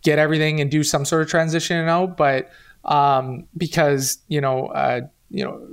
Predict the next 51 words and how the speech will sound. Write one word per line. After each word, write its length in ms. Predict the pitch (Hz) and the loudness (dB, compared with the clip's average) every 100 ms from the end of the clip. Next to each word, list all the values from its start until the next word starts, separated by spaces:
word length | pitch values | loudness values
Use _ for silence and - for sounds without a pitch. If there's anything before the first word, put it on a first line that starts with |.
| - - - | -20 -20 -12
w-, 300 | - - - _ | -6 -6 -8 _
one, 540 | - 180 170 220 220 | -6 0 2 2 0
one 140 | 180 202 | 0 0
of 80 | 196 | 2
the, 280 | 185 160 - - - | 2 0 -8 -12 -4
I 60 | |
read 200 | 151 170 | 0 2
this 140 | 180 170 | 2 2
article 320 | 165 170 170 | 2 2 0
in 80 | 147 | -2
Forbes, 480 | - 147 156 147 143 | 0 2 2 0 -2
and 260 | 131 123 - - _ - - | -4 -6 -12 -20 _ -20 -4
it, 180 | 175 170 | -2 2
it 120 | 165 | 2
is 160 | 185 190 | 2 2
kinda 240 | 196 170 | 0 2
like 220 | 147 151 | 2 2
that 140 | 156 139 | 2 2
way. 160 | 139 | 2
You 100 | 139 | 0
know, 120 | 139 | 0
it's, 160 | 139 143 | -2 -2
uh, 120 | 160 160 | -4 -2
like 180 | 160 | -2
your 80 | 156 | 0
business, 260 | 147 180 180 | 0 2 0
you're 100 | 160 | 2
building 260 | 160 175 | 2 2
up 100 | 165 | 0
a 60 | 143 | 0
baby, 580 | 123 127 147 175 190 214 - - - _ - | 0 2 2 0 -2 -6 -14 -20 -20 _ -2
and, 480 | 160 151 147 147 | 0 2 0 2
um, 260 | 147 143 139 | 2 2 0
it's 140 | 151 143 | 0 0
like 120 | 147 | 2
giving 300 | 139 156 170 | 2 2 2
your 100 | 165 | 2
baby 300 | 156 156 160 | 2 2 4
up 80 | 147 | 2
for 160 | - | 2
adoption 720 | 139 135 127 139 175 170 165 160 - _ - | 0 2 2 2 0 2 0 -6 -12 _ -4
and 160 | 156 147 | -2 2
still 220 | - 185 | 4 4
living 220 | 175 170 | 4 2
in 80 | 156 | 0
the 60 | |
same 220 | 143 151 139 | 0 0 0
house, 380 | 151 147 131 - | 0 0 0 0
right? 220 | 139 165 | 2 2
And 140 | 160 | 2
then, 340 | 151 143 139 | 0 0 -2